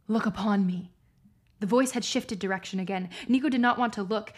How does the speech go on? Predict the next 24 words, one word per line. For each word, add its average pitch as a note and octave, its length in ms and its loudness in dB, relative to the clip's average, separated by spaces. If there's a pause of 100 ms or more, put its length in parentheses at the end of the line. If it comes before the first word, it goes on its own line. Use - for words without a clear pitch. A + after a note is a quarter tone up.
He B3+ 100 -2
had B3+ 140 2
no C4+ 160 2
rational A3 500 4
reason A3 300 0
to G3+ 100 -4
believe B3 320 -2
this, A3+ 160 -2
but - 120 -6
he - 80 -10
was G#3 120 -4
convinced A3+ 460 -2
that G#3 100 -4
if F#3+ 80 -8
he - 80 -10
actually G3+ 380 -6
did C4+ 320 -4
see A#3 180 -6
Cupid, G#3 480 -6 (180)
he A3+ 160 -4
would F#3+ 200 -4
die. F#3 340 -6 (540)
"Please, C4+ 200 4
Nico, G#3 360 0